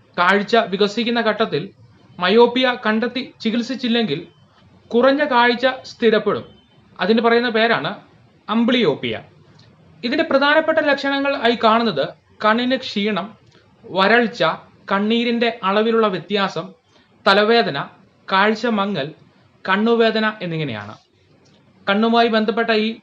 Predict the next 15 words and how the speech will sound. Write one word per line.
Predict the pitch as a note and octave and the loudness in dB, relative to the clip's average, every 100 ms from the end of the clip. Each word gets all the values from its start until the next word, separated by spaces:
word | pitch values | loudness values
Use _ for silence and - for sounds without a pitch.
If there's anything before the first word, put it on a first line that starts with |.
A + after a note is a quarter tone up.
| - | -8
പ്രയാസങ്ങൾക്ക് | G#3 A3 A#3 A#3+ A#3+ G#3+ | -2 0 0 -4 -6 -4
പ്രധാനമായി | G#3+ G#3+ A#3+ A#3+ A#3+ A#3 - | -2 -2 -2 -2 -2 -2 -2
ഉള്ള | A#3 | 0
കാരണങ്ങൾ | A3 G#3+ A3+ A#3+ A#3 D3 E3 - _ _ _ _ - E3+ | 2 2 2 2 -2 -4 -8 -14 _ _ _ _ -6 -2
ഡിജിറ്റൽ | A3 C4 C#4 | 0 0 -2
ഉപകരണങ്ങളുടെ | B3+ G3+ B3 A#3+ B3 B3 B3 A#3+ - | -2 0 0 0 -2 -2 -4 -4 -4
അമിത | G#3+ A#3+ | -2 0
ഉപയോഗവും | B3+ - G#3+ A3+ A3+ E3 G3+ - _ _ _ _ _ - | 0 -2 2 4 2 0 -4 -8 _ _ _ _ _ 0
ഓൺലൈൻ | G3 A3 A#3+ B3 A3 | 2 4 2 0 2
പഠനവും | G#3+ A3 A#3 B3 - _ F3+ | 2 2 -2 -4 -10 _ -4
ഓൺലൈനിലുള്ള | F#3+ A3 A3+ A#3 A#3+ | -2 2 2 0 0
ജോലിയും | G#3+ F3+ G3 A#3 F#3 F3+ G3+ _ _ _ _ _ - | 0 2 2 2 0 -6 -12 _ _ _ _ _ -2
പ്രകൃതിദത്ത | G#3+ A3 A3 B3+ B3+ B3 A#3+ - - | 0 2 0 -2 0 -4 -4 -10 -2
വെളിച്ചത്തിന്റെ | G3+ A3 B3 A3 A#3+ - - - | 2 2 0 -4 -2 -4 -6 -8
ഉപയോഗക്കുറവുമാണ്. | F#3+ G#3+ A#3+ A#3 A3 G3 F#3+ A#2 G2+ | -4 2 4 4 4 0 -2 -6 -10